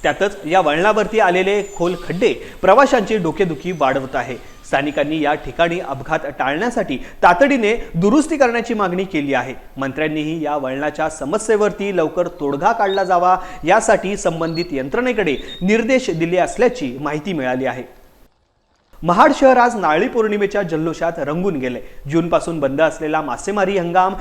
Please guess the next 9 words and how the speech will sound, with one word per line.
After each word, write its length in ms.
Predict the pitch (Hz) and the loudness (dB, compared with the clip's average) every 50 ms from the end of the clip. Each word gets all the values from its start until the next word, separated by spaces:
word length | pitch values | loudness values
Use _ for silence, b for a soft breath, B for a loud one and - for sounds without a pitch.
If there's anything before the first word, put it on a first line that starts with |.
| B B B | B B B
यानंतर 560 | - 156 180 220 262 262 247 208 170 185 196 208 | 2 4 4 6 6 2 0 0 0 0 0 0
सुरू 320 | 202 - - 220 214 190 | -2 -4 -4 -2 -2 0
होतो, 400 | 160 156 135 - 139 123 - B B B B - | 0 -2 -4 -4 -4 -6 -6 B B B B 0
म्हणून 260 | 165 196 262 320 294 | 2 4 4 6 6
मच्छीमारांनी 760 | 277 254 - - 294 269 269 247 247 254 247 240 247 269 277 B B B | 4 4 4 4 2 4 4 4 4 4 2 2 0 0 -2 B B B
आपल्या 300 | B 175 - 190 220 220 | B 4 4 6 4 4
बोटी 320 | 180 147 165 175 - 254 233 | 4 4 2 2 2 2 2
आकर्षकपणे 720 | 180 175 175 190 190 180 - 196 190 - 185 175 180 185 | 2 2 2 0 -2 -2 -2 -6 -6 -4 -4 -4 -4 -4
सजवल्या. 500 | 180 - 185 156 143 147 135 127 123 | -4 -4 -4 -2 -2 -2 -2 -4 -4